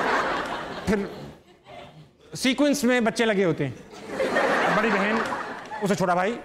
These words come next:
सबसे आखिर में, सबसे छोटा था सबसे आखिर में। मैं तो गर्मी में ही था, गर्म रहा हूँ मैं बचपन से। तो एसी की management बहुत प्रॉब्लम।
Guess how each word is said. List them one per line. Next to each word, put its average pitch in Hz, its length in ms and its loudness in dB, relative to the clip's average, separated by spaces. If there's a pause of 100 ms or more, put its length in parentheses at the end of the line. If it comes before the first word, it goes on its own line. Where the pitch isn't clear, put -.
(320)
सबसे 214 180 2
आखिर 220 220 2
में, 220 100 6
सबसे 220 200 2
छोटा 247 180 4
था 240 60 2
सबसे 220 180 2
आखिर 156 240 0
में। 104 140 -6 (1300)
मैं 262 100 4
तो 269 80 4
गर्मी 233 260 6
में 226 100 6
ही 202 80 4
था, 131 160 -2 (1600)
गर्म 254 260 4
रहा 202 80 4
हूँ 208 140 4
मैं 190 120 4
बचपन 147 240 0
से। - 380 -8 (1500)
तो 277 420 2
एसी 262 420 2
की 311 80 4
management 254 480 4
बहुत 254 280 2
प्रॉब्लम। 226 320 4